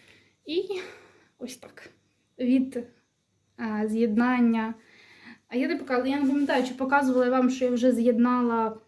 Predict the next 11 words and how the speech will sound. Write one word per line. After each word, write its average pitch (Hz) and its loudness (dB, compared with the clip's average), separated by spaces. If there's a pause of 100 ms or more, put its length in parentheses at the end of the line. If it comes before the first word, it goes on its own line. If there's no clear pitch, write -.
(140)
пройми. 415 0 (1900)
І 320 -6
вийшло 254 2
ось 247 0
таке 240 -4 (1900)
трошечки 247 -6
пров'язано. 214 -4
Ну, 320 -2
воно, 370 -4
блін, 311 -2
такі 277 -4